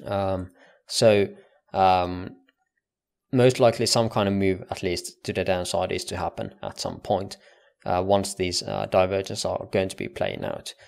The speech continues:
Of course, if we are just pumping here in R S I as well, um, these divergences are going to get, um, removed or cancelled, so then they don't have any effect anymore, and then we can definitely pump higher.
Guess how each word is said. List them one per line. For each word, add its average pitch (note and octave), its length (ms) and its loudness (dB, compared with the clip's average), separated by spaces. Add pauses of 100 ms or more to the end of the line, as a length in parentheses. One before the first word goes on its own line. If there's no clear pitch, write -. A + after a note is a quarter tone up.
Of - 120 -6
course, D3 240 8
if B2 140 -2
we A#2+ 100 2
are A2+ 80 6
just A2 240 -6
pumping G#2+ 300 2
here C3+ 260 2 (540)
in A2+ 180 0
R G2+ 180 6
S G2 160 4
I B2 140 2
as G#2 120 -2
well, C#3 360 0 (280)
um, G2 560 2 (220)
these B2+ 200 0
divergences A2 480 2
are G2+ 200 4
going G#2 200 2
to A2 80 -10
get, G2 300 2 (200)
um, F#2 400 -4 (460)
removed A#2 420 0 (120)
or G2 160 4
cancelled, D#3 520 -2 (240)
so F#2+ 320 2 (380)
then G#2 360 2
they G2+ 160 2
don't G2 340 -2
have F#2+ 240 -4
any F#2 160 -4
effect - 380 -8
anymore, F2+ 420 -8 (260)
and G2 140 -2
then G2 180 4
we F#2 120 0
can F#2 160 -8
definitely F2+ 460 -4 (200)
pump F2+ 240 -2
higher. - 380 -2